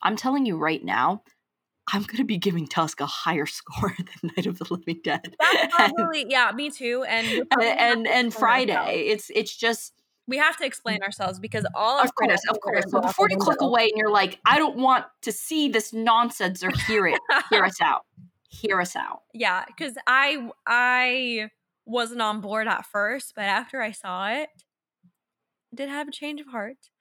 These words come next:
Speaker 2: We're gonna have to explain ourselves on this one because all our
Speaker 1: I
Speaker 2: credentials are
Speaker 1: know.
Speaker 2: gonna
Speaker 1: This
Speaker 2: go
Speaker 1: is
Speaker 2: out the
Speaker 1: like
Speaker 2: freaking
Speaker 1: full, like,
Speaker 2: window.
Speaker 1: w-, our, our, like, little, our little hon-, like, our honor is on the stake with just this review, you know? Like, we got, like,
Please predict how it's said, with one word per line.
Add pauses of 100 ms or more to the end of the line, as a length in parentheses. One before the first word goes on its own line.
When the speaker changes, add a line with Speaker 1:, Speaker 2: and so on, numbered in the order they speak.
(140)
Speaker 2:
We're
gonna
have
to
explain
ourselves
on
this
one
because
all
our
Speaker 1:
I
Speaker 2:
credentials
are
Speaker 1:
know.
Speaker 2:
gonna
Speaker 1:
This
Speaker 2:
go
Speaker 1:
is
Speaker 2:
out
the
Speaker 1:
like
Speaker 2:
freaking
Speaker 1:
full,
like,
Speaker 2:
window.
Speaker 1:
w-, (140)
our, (100)
our,
like,
little, (680)
our
little
hon-,
like,
our
honor (300)
is
on
the
stake (100)
with
just
this
review,
you
know? (200)
Like,
we
got,
like,